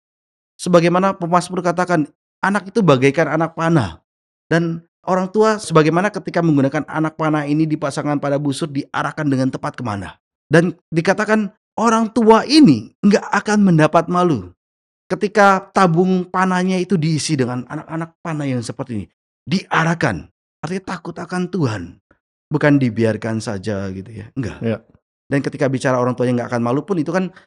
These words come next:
Speaker 1: eh, bicara komunitas juga ya.
Speaker 2: Hmm, hmm. Dan itulah gereja ya.
Speaker 1: Gereja.
Speaker 2: Kalau di sekolah saja kan kita, kalau bagi rapor
Speaker 1: Hmm.
Speaker 2: itu guru komunikasi gitu
Speaker 1: Iya,
Speaker 2: ya.
Speaker 1: iya.
Speaker 2: Itu kita merasakan itu pentingnya.
Speaker 1: Iya.
Speaker 2: Ya, apalagi gereja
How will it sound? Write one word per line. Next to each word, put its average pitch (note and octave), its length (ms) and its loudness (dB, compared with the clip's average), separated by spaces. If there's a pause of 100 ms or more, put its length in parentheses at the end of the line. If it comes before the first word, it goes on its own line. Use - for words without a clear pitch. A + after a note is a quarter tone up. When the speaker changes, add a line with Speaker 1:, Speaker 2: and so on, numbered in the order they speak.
(160)
Speaker 1:
eh, B2 100 -6
bicara A#2 320 -2
komunitas B2 440 -2
juga A#2+ 240 -6
ya. G#2 240 -10
Speaker 2:
Hmm, B2 360 -4 (100)
hmm. A#2+ 220 -6 (340)
Dan A2+ 280 0
itulah C3 380 2
gereja A2 500 2
ya. G2 180 -10
Speaker 1:
Gereja. G2 540 -4
Speaker 2:
Kalau A2 220 2
di A2 120 2
sekolah A#2+ 460 2
saja A2 320 0
kan C#3+ 180 0
kita, C#3 400 -2 (380)
kalau G#2+ 220 0
bagi G2 200 0
rapor G2+ 360 0
Speaker 1:
Hmm. A#2+ 60 -10
Speaker 2:
itu B2+ 120 -4
guru A#2 380 2 (360)
komunikasi G#2 720 -2
gitu - 80 -6
Speaker 1:
Iya, F#2+ 140 2
Speaker 2:
ya. F#2 100 2 (220)
Speaker 1:
iya. G2 180 -10 (100)
Speaker 2:
Itu C#3 440 2
kita D3 360 2
merasakan G2+ 720 -4
itu F#2 140 -8
pentingnya. G2 720 -6
Speaker 1:
Iya. F#2 180 -10
Speaker 2:
Ya, - 20 -12
apalagi A2+ 600 -4
gereja A#2 580 0